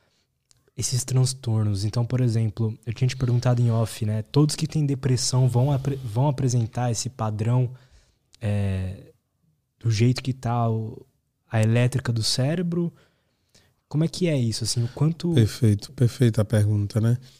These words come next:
Speaker 2: É, a depressão genuína, que a gente poderia chamar de depressão maior, ela fatalmente vai apresentar o marcador biológico.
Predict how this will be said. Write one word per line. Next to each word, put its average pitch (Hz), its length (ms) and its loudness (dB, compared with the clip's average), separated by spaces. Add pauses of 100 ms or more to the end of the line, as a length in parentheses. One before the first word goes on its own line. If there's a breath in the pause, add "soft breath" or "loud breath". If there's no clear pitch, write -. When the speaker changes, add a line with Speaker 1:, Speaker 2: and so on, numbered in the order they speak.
(480 loud breath)
Speaker 2:
É, 113 460 4
a 135 140 0
depressão 156 520 6
genuína, 131 680 8
que 104 120 -2
a 110 40 4
gente 110 180 2
poderia 113 280 2
chamar 113 300 4
de 104 60 2
depressão 110 540 4
maior, 110 520 4 (360 loud breath)
ela 113 240 2
fatalmente 139 680 4
vai 131 140 4
apresentar 127 880 6 (180)
o 127 60 -2
marcador 117 380 2
biológico. 113 680 2